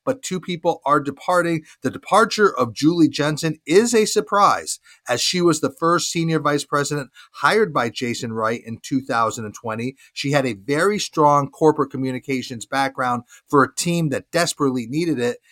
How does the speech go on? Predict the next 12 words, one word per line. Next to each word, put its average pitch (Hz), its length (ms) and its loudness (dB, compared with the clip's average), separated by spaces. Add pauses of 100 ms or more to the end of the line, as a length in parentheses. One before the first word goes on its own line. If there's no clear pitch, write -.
(140)
and 131 140 -8
she - 160 2
was 139 140 4
a 127 60 0
high-level 175 760 2 (160)
female 196 520 0
executive 156 640 -2 (260)
added 156 320 2
to 165 100 -4
the 151 100 2
front 160 300 0
office 160 400 0